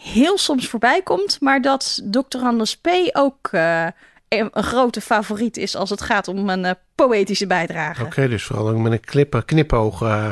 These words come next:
Speaker 1: Dat proberen we wel, want naast de
Speaker 2: Ja.
Speaker 1: muziek proberen we mensen toch ook gewoon, ja, hoe, hoe vervelend ze, het, het ook is om in een ziekenhuis te liggen meestal, eh, proberen we ze toch ook een klein beetje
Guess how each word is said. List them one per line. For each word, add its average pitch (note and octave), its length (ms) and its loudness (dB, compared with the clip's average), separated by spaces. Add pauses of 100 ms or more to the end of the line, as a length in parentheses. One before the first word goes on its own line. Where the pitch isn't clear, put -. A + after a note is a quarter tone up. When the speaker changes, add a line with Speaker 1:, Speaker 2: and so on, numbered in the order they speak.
(240)
Speaker 1:
Dat F#3+ 280 -2
proberen G#3 640 2
we G3+ 140 0
wel, F3 280 2
want F#3 220 -2
naast G3 300 0
de G3+ 60 -2
Speaker 2:
Ja. G3+ 60 2
Speaker 1:
muziek F#3+ 300 -6
proberen F#3 440 -2
we F3+ 80 -6
mensen F3+ 320 -6
toch - 160 -6
ook F#3+ 140 0
gewoon, F#3 300 -4
ja, G#3 160 -2 (160)
hoe, A3 180 -10 (240)
hoe C4 120 2
vervelend B3 480 2
ze, - 100 -2
het, G#3+ 300 0
het - 200 -4
ook G#3+ 120 0
is B3 160 0
om A#3+ 80 2
in A3 80 0
een G#3 60 0
ziekenhuis G#3+ 500 0
te G#3 120 -6
liggen G3 400 -2
meestal, F3 540 -4 (640)
eh, F3+ 380 2 (120)
proberen G3+ 320 2
we F#3 80 -4
ze F#3 120 -6
toch F#3+ 180 -10
ook E3+ 100 -12
een F3 120 -12
klein F3 240 -6
beetje F3 440 -10